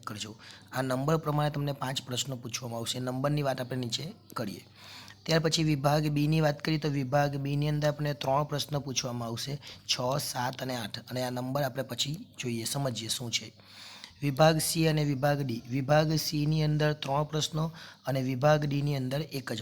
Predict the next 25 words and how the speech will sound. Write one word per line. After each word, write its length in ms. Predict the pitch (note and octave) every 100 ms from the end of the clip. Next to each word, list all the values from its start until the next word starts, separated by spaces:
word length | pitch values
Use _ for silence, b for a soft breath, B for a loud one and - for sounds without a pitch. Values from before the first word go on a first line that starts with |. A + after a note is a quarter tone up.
| -
પ્રશ્ન. 260 | - - G#2 B B B -
જો 120 | D#3
હવે 140 | D3 D3
આપણે 180 | C3+ B2+
જોઈએ 260 | A2+ - - B B B -
વિભાગ 440 | B2+ C3 D3+ D#3+ E3 D3+
એમાં 220 | C#3+ D3+
ટોટલ 320 | D3+ D3 D3+ D3+
પચીસમાંથી 680 | C#3+ C3 - D3+ - D3+ D#3+ D3+
પાંચ 200 | C3 C#3+ D3
પ્રશ્નો 280 | D3 - C#3
પૂછાશે, 340 | A#2 - A2+ -
એટલે 140 | B2+ A#2+
પચીસ 360 | B2 - D#3+ D#3+
પ્રશ્નો 400 | - D3 D#3+ D#3+
હશે 120 | D#3
તેમાંથી 280 | C#3 C#3 D3
તમને 180 | C#3+ D3 -
પાંચ 220 | C3 D3 -
પૂછવામાં 600 | - A#2+ - B2+ C3+ D#3+ -
આવે. 220 | - F#2+ A2 B B B B B -
પંદરમાંથી 600 | - D3 D3+ E3 D#3 D#3 D#3
ત્રણ 240 | D3+ D3+ C#3+
વિભાગ 300 | C3 D3 D3+ D3
બીમાં, 320 | D3+ D3